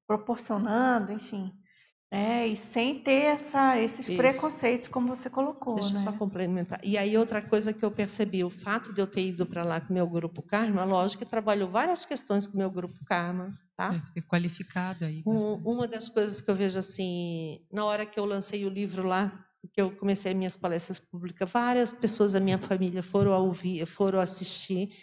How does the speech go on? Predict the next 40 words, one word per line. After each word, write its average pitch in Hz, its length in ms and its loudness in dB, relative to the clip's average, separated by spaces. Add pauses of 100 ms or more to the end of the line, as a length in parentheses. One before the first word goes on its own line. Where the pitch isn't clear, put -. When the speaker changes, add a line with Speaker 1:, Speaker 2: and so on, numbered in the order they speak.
(160)
Speaker 2:
que - 80 6
eles 196 260 2
nunca 240 360 4
tinham 208 260 4
ouvido, 185 600 0 (500)
tá? - 360 -2 (960)
Foram 349 260 4
lá, 233 480 4 (140)
tudo 214 220 4
bem, 247 500 2
cada 226 280 6
um 359 100 6
respeita 339 480 0
o 403 40 0
seu. 160 380 -2
Eles 196 280 2
são 196 280 4
da 185 80 0
Igreja 180 380 2
Católica, 185 480 -2
tá 180 140 -4
tudo 175 180 -2
certo, 160 460 -2
eu 226 40 -2
tô 185 160 -2
na 180 120 -2
Conscienciologia, 180 1000 -2
isso 220 240 -2
não 277 120 -6
tem 277 140 2
problema 240 380 8
nenhum, 285 240 0
não 165 140 2
Speaker 3:
Sim. 170 100 0
Speaker 2:
tem 214 840 0 (160)
conflito 220 480 -2
com 233 80 2
relação 220 440 -2
a 254 60 -4
isso. - 260 -10